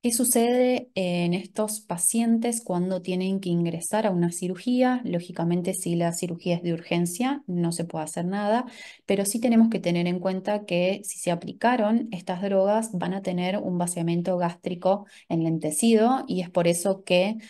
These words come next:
puede llegar a tener, eh, un riesgo aumentado de aspiración. Em, pero si la cirugía es programada, se debería, eh, en lo posible,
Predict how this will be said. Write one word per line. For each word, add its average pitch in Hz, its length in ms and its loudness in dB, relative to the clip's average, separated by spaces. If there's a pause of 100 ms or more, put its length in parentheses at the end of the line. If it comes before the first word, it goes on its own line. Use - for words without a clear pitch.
(200)
puede 175 200 4
llegar 175 320 0
a 180 80 0
tener, 170 500 0
eh, 160 460 -2
un 170 120 0
riesgo 170 280 0
aumentado 170 720 2
de 165 140 -4
aspiración. 170 840 -2 (480)
Em, 185 520 -4 (280)
pero 240 480 6
si 180 440 -2
la 175 140 0
cirugía 196 800 0
es - 280 -8
programada, 196 960 4 (920)
se 196 600 0 (360)
debería, 202 920 0
eh, 165 420 0
en 180 240 2
lo 170 140 2
posible, 202 720 0